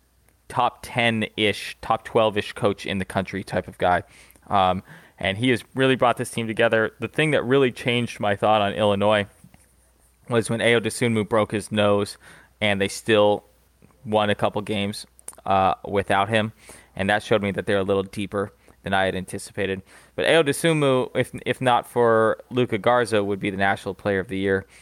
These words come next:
in my opinion. I think he's gonna be a, an, a phenomenal N B A player as well. Uh, I, I love his attitude. I, I love him as a teammate.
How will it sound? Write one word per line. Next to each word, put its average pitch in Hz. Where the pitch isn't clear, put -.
in 95
my 95
opinion. 92
I -
think 104
he's 95
gonna 101
be 92
a, 82
an, 95
a 87
phenomenal 104
N 98
B 98
A 95
player 92
as 92
well. 92
Uh, 90
I, 95
I 101
love 101
his 98
attitude. 127
I, 107
I 101
love 98
him 107
as 95
a 95
teammate. 135